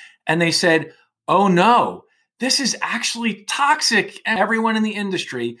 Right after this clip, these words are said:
was saying these things, but actually they were wrong all along. So, uh, you know, yes,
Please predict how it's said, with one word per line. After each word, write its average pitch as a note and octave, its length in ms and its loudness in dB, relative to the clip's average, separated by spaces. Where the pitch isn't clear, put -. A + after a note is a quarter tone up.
was D3+ 380 -2
saying G3+ 520 0
these G#3 280 0
things, F3 340 2
but - 320 -10
actually D#3 520 -4
they A#2 140 -4
were A2+ 160 -4
wrong C#3 580 2
all A#2 440 0
along. G#2+ 420 -8
So, B2+ 400 0
uh, C#3 220 0
you D3+ 100 -4
know, C3+ 180 2
yes, C#3 480 2